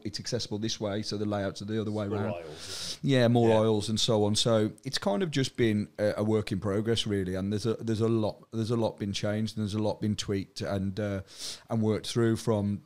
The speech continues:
Speaker 1: you know, everything from kind of layouts to kind of footfall to back of house to trader numbers to kind of everything, really. So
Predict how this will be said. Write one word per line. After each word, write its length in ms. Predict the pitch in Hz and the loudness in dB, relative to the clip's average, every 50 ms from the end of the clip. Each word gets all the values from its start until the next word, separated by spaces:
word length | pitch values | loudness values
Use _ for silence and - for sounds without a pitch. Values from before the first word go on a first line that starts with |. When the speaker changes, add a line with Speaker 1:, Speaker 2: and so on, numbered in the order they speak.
| _ | _
Speaker 1:
you 100 | - 117 | -4 0
know, 160 | 110 107 104 98 | 0 2 2 2
everything 540 | 87 104 107 95 104 104 104 104 101 104 - - - - - - - | 2 0 0 0 2 2 2 2 0 -2 -6 -10 -16 -18 -16 -16 -4
from 400 | - - 110 101 98 95 98 101 | 2 4 4 6 6 4 2 0
kind 240 | - - 107 104 104 | 0 0 0 2 2
of 60 | 98 | 2
layouts 600 | 98 101 98 101 101 101 95 98 95 - - - | 2 2 2 2 2 2 0 -2 -2 -4 -6 -6
to 220 | - - 107 101 98 | -4 -2 -2 -2 -2
kind 300 | - 104 98 98 92 95 | -2 -4 -4 -2 -2 -4
of 80 | 90 | -6
footfall 600 | - - 113 101 - - - 107 101 98 98 98 90 | -6 -6 -8 -8 -8 -6 -4 -2 0 0 0 -2 -2
to 340 | - - 101 95 95 87 - - - - - - - _ | -4 -2 -2 -2 -2 -2 -4 -8 -16 -18 -18 -20 -8 _
back 180 | - 110 101 - | -2 -2 0 0
of 80 | - - | 0 0
house 380 | 107 104 107 101 - - - | 2 2 4 2 2 0 -2
to 120 | - 104 87 | -4 -4 -6
trader 420 | - - - - 110 104 101 101 | -4 -2 0 2 2 4 4 2
numbers 500 | 104 101 101 104 98 98 98 92 - - | 2 2 2 0 0 0 0 0 -2 -4
to 100 | - 107 | -6 -6
kind 300 | - - 113 101 101 95 | -4 -2 -2 -2 -2 -2
of 80 | 90 104 | -2 -2
everything, 380 | 104 104 101 - - 92 95 | -2 -2 -4 -6 -6 -6 -2
really. 340 | 101 104 101 98 90 90 90 | 0 0 0 0 0 -2 -4
So 320 | - - 110 101 101 98 | -4 -2 -2 0 0 0